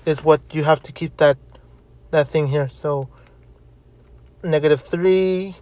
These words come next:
negative three, and then just keep it like, I don't know if it's negative three, negative three, negative one,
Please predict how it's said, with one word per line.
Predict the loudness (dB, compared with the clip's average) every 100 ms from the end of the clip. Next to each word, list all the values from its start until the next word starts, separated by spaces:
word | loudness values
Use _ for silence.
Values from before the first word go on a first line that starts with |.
| -10
negative | -4 0 0 0
three, | -4 -4 0 0 0 -4 -4
and | -4 -2 0
then | 0 0 -6 -10 -20 -20 -20 -20 -20 -12
just | -4 -4 -4
keep | -10 -2
it | 0 4
like, | 2 0 -20 _ -20 -20 -20 -20 -20 -20 -20 -20 -20 -12 -2
I | 0
don't | 2
know |
if | 2 2
it's | 0
negative | 2 0 -2
three, | -4 -2
negative | 0 -2 -4
three, | -4 -2
negative | 0 0 -2
one, | -2 0